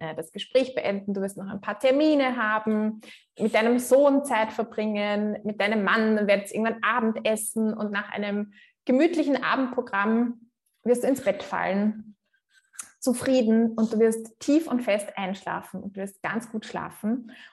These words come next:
Und in dieser Nacht passiert ein Wunder.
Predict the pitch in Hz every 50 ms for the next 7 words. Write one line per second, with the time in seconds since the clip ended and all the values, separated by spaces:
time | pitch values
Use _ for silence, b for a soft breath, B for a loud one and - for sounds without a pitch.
0 | B B 220 226 - 294 339 359 339 294 - 262 226 214 208 240 277 - - -
1 | - - - - _ _ _ _ - - 233 - - 247 240 - 214 202 196 180
2 | 196 208 208 190 156 - - - - - - _